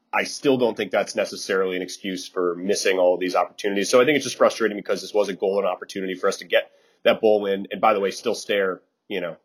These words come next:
uh, seven wins in the face, uh, or I'm sorry, eight wins in the face.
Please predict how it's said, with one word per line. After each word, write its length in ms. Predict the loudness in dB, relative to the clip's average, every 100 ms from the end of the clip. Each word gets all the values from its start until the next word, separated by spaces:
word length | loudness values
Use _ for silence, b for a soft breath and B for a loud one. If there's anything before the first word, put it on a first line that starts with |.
| -8
uh, 340 | -2 -2 -2
seven 320 | -6 -4 -4 -2
wins 200 | -4 -4
in 80 | -8
the 40 |
face, 440 | -2 -2 -2 -10 _ _ _ _ -4
uh, 380 | 0 0 0 -2
or 80 |
I'm 60 | -2
sorry, 180 | -2 -2
eight 140 | -2 -2
wins 160 | -6
in 60 | -8
the 80 | -4
face. 380 | -4 -4 -8